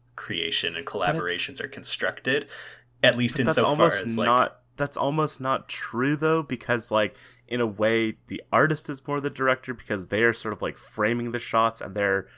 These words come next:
Speaker 2: taking the text and, like, putting it, they're, like, sort of bringing it to life
Speaker 1: Yeah,
Speaker 2: in
Speaker 1: it,
Speaker 2: that
Speaker 1: it
Speaker 2: way.
Speaker 1: again, I think it really depends on the collaboration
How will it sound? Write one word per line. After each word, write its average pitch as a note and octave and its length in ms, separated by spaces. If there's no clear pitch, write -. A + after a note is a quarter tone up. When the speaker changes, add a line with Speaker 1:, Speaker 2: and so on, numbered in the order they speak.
Speaker 2:
taking A2+ 380
the F#2+ 100
text - 600
and, F#2+ 160
like, E2+ 240
putting G#2+ 280
it, F#2+ 180
they're, G2 160
like, F2+ 240
sort G2+ 180
of F2+ 120
bringing G2 260
it - 160
to G2 80
life F#2 540
Speaker 1:
Yeah, F2+ 300
Speaker 2:
in B2+ 160
Speaker 1:
it, C#3 40
Speaker 2:
that C#3 140
Speaker 1:
it C#3 100
Speaker 2:
way. C#3+ 80
Speaker 1:
again, B2 420
I A2 180
think B2 220
it - 160
really A#2 380
depends F#2+ 480
on F#2 120
the F#2 60
collaboration F2 1000